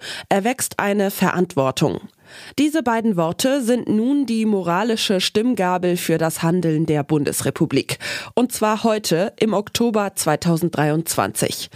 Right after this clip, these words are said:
Jetzt, wo sich zeigt, was die Worte wert sind, wo die oft ausgedrückte Solidarität ganz praktische Folgen haben muss,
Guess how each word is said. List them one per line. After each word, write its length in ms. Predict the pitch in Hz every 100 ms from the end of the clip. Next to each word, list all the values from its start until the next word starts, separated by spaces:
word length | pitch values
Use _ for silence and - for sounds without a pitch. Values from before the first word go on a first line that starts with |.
| - - -
Jetzt, 440 | 185 190 - - 190
wo 140 | 196
sich 260 | 202 190 -
zeigt, 440 | 202 180 277 -
was 200 | 202 233
die 160 | 220 185
Worte 340 | 196 196 180
wert 240 | 151 147 -
sind, 320 | 87 - - - - - -
wo 180 | 190 220
die 200 | 220 -
oft 300 | 233 - -
ausgedrückte 760 | 208 - 202 180 190 - 185
Solidarität 1040 | 180 180 175 160 156 156 - 196 208 -
ganz 280 | 180 214 -
praktische 600 | - 214 - 208 - 180
Folgen 440 | - 180 190 151 143
haben 200 | 135 143
muss, 320 | 95 -